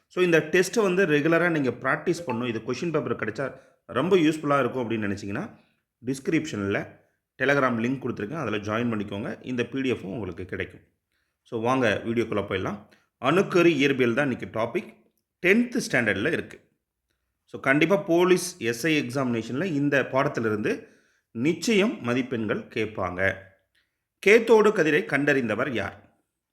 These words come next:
கேத்தோடு கதிரினை கண்டறிந்தவர். ஆப்ஷன், ஆப்ஷன் பி, ஜே ஜே தாம்சன்.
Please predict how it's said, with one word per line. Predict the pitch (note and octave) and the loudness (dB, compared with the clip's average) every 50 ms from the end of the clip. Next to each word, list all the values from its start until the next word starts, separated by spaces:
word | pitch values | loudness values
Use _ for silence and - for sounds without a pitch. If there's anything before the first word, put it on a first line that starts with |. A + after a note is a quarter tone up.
| _ _ _ _ _ _ _ _ _ _ _ _ _ _ | _ _ _ _ _ _ _ _ _ _ _ _ _ _
கேத்தோடு | - C#3+ D3 D3 D3+ D#3+ C#3+ C3+ C3+ - | 2 2 2 4 4 4 4 4 4 2
கதிரினை | - - C#3+ C3 C3 C3 A#2+ B2+ F3 C4 - - - - - | 0 0 0 2 2 2 2 0 -2 -4 -6 -10 -14 -8 -4
கண்டறிந்தவர். | C3+ B2 A#2+ A#2+ G#2+ G#2+ G2+ G2 F#2+ F#2 G2 G2+ - - - _ _ _ _ _ _ _ _ _ _ _ _ _ _ _ _ _ _ _ _ _ | -4 0 2 2 2 2 0 0 0 -2 -2 -4 -6 -10 -20 _ _ _ _ _ _ _ _ _ _ _ _ _ _ _ _ _ _ _ _ _
ஆப்ஷன், | A2 B2+ B2 - - G#3+ C4 E4+ - - - _ _ _ _ _ _ _ _ _ _ _ _ _ _ _ _ _ _ _ _ _ - | -4 -4 -2 2 2 2 2 2 -2 -8 -14 _ _ _ _ _ _ _ _ _ _ _ _ _ _ _ _ _ _ _ _ _ -12
ஆப்ஷன் | G#2+ A2+ - - B2+ A#2+ G#2+ G#2+ A2 | -12 -8 -6 -4 -2 -2 -2 2 4
பி, | C#3+ F#3+ C4+ C4 - - - - _ _ _ _ _ | 6 6 6 4 0 -6 -16 -20 _ _ _ _ _
ஜே | - A2+ G2+ G2+ B2 C3+ C3+ C3 | -20 -16 -4 2 4 4 4 4
ஜே | G#2+ B2+ D3 A3+ - - - _ _ _ _ A2+ | 4 2 0 0 0 -6 -12 _ _ _ _ -8
தாம்சன். | G2+ G2+ G2 F#2+ - - - - | -6 -6 -6 -8 -8 -12 -14 -16